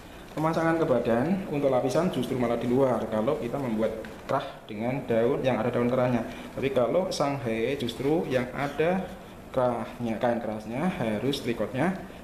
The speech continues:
harus berada di luar. Oke, kita sambung, kita pasang dengan dicek selisih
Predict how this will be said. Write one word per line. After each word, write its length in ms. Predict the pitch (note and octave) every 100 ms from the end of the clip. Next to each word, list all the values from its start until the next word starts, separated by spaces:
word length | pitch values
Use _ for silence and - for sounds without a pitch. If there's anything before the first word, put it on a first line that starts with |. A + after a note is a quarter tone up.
| -
harus 400 | G#2 A2+ C#3 -
berada 880 | - C#3 C3+ B2 A2+ - C3 C3 C3+ -
di 320 | C#3+ C#3+ C#3
luar. 640 | B2+ A2+ A2+ A#2+ A2 F#2+ F#2+ - - - - - - - - - -
Oke, 320 | B2 B2+ C#3+ G3
kita 160 | A2+ G#2+
sambung, 720 | G#2 G2+ A2 B2 B2 D#3 G3 - - - - - - - - - - - - - - -
kita 160 | - G#2+
pasang 560 | A2 G#2+ A#2+ C#3+ F3+ F#3+ - - - - - - -
dengan 720 | A#2 A#2 A#2 A#2 A#2 A#2 A#2
dicek 720 | A#2 A#2 - D3 - - -
selisih 640 | - C3 C3 C3 - F#3+